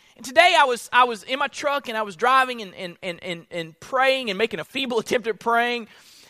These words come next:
And I was thinking, "Why don't I get this? Why don't I get the privilege of prayer? Why do I struggle so much when I'm invited to come and talk to God, the one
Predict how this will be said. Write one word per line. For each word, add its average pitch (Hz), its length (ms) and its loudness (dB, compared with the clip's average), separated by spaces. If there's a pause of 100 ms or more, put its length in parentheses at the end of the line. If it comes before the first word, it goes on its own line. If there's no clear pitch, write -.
And 240 120 2
I 247 40 6
was 247 80 2
thinking, 226 340 -2
"Why 311 260 6
don't 330 240 2
I 254 140 4
get 190 440 -2
this? 151 280 -4
Why 277 180 6
don't 359 200 0
I 277 120 6
get 226 520 0
the 214 80 -2
privilege 269 600 2
of 196 100 -8
prayer? 185 480 4 (540)
Why 320 120 0
do 381 60 8
I 359 80 6
struggle 359 600 2
so 233 200 -2
much 202 380 2
when 254 260 2 (220)
I'm 349 220 6
invited 311 500 6
to 269 80 -8
come 320 220 2
and 277 120 -6
talk - 360 6
to 269 100 -8
God, 294 480 8 (220)
the 269 100 0
one 330 480 8